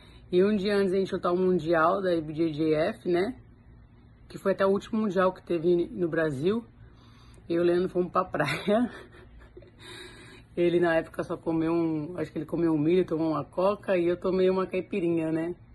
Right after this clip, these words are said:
Era um... tinha oito meses de jiu-jitsu só que eu treinava.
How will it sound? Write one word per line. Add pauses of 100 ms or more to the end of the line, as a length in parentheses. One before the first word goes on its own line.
Era
um... (140)
tinha
oito
meses
de
jiu-jitsu
só
que
eu
treinava.